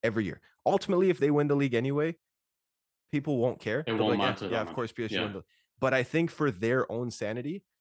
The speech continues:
Speaker 1: their objective should not be to win the league. It should be to twenty point the league. It should be do what City have been able to do in the Premier League, and that's the pinnacle of,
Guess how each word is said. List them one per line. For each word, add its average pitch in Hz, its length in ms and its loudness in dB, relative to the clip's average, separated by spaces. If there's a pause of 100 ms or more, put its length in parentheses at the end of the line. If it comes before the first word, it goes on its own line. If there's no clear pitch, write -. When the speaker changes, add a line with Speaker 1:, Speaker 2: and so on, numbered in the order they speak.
(360)
Speaker 1:
their 135 220 0
objective 110 500 -4
should 104 140 -8
not 101 180 -4
be 110 120 -6
to - 180 -6
win 104 200 -4
the 95 80 -8
league. 87 220 -10 (100)
It 123 100 0
should 117 220 -4
be 110 180 -2
to 104 360 -4 (240)
twenty 113 340 -2
point - 340 -6
the 87 100 -4
league. - 320 -12
It 113 140 0
should 127 180 -2
be 127 140 4
do 113 240 0
what 127 220 2
City 110 440 -4 (240)
have 107 180 -4
been 107 100 -4
able 101 220 -4
to - 100 -12
do 98 200 -2
in 101 120 -4
the 98 60 -4
Premier 117 500 -2
League, 92 240 -6
and 101 100 -4
that's 120 180 -2
the 101 80 -8
pinnacle 107 460 -6
of, 90 100 -6